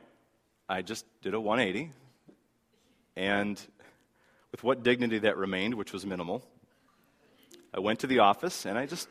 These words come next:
signed in and I got my name badge. I want to tell you something. Days went by and I couldn't get that off my mind. You think I wasn't seething as I walked by her that she had made me sign in?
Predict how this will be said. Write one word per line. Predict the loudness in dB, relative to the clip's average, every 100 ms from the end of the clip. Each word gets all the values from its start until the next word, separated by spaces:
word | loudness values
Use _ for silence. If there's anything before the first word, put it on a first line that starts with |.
| -6
signed | 2 2 4
in | 2 0
and | 0
I |
got | 0 2
my | 2
name | 2 0
badge. | -6 -12 -18 -20 _ _ _ _ _ _ _ _ _ _ _ _ _ _ _ _
I | 2
want | 4
to | 6
tell | 6
you | 4
something. | 0 -12 -18 -20 _ _ _ _ _ _ _ -20 6
Days | 8 10 8 4 -2
went | -8 -8 -6
by | -8 -8 -18 _ _
and | -4 -2
I |
couldn't | -2 -4 -2
get | -2
that | 0 -2
off | -4 -6
my | -8
mind. | -8 -12 -16 -20 _ _ _ _ _ _ _ _ _ _ _ _ -8
You | -2
think | 0
I | 2
wasn't | 2 0 -4 -10 -16 _ _ _ _
seething | -6 -4 -2 0 0 0 0 -2 -2 -10 -4
as | -2 0
I |
walked | 0 -2 -2
by | -2 -2
her | -4 -12 _ _ _ _ _ -16
that | -8
she | -4
had | -4
made | -4 -4
me | -6 -12 -8
sign | -4 -2
in? | -4